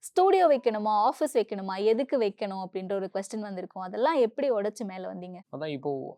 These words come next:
Speaker 2: ஆஃபீஸ்னோடனே நான் என்ன, ஒரு திண்டுக்கல்ல, அ, அந்த வில்லேஜ் ஸ்டைல் ஃபோட்டோகிராஃபி பண்ணிட்டு இருக்கப்ப, நாங்க கொஞ்சம் திண்டுக்கல்ல ஃபேமஸ் ஆயிட்டோம்.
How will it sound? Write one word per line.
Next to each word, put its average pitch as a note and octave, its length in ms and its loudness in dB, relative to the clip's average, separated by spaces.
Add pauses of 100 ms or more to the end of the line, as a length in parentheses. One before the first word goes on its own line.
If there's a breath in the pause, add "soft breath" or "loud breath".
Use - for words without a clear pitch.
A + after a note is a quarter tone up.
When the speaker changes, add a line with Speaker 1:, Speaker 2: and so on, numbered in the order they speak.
Speaker 2:
ஆஃபீஸ்னோடனே D#3+ 840 -4
நான் C#3+ 300 -2
என்ன, C#3 340 -8
ஒரு B2 200 -4
திண்டுக்கல்ல, D3+ 580 -2
அ, F3 640 -4
அந்த C#3 220 -2
வில்லேஜ் F3+ 300 0 (120)
ஸ்டைல் D3+ 220 0
ஃபோட்டோகிராஃபி C3 380 -2
பண்ணிட்டு A#2+ 340 -6
இருக்கப்ப, A#2+ 480 -2 (380 soft breath)
நாங்க A#2+ 240 2
கொஞ்சம் A2+ 540 -2
திண்டுக்கல்ல C3+ 440 0
ஃபேமஸ் A#2 300 -4
ஆயிட்டோம். G#2+ 300 -6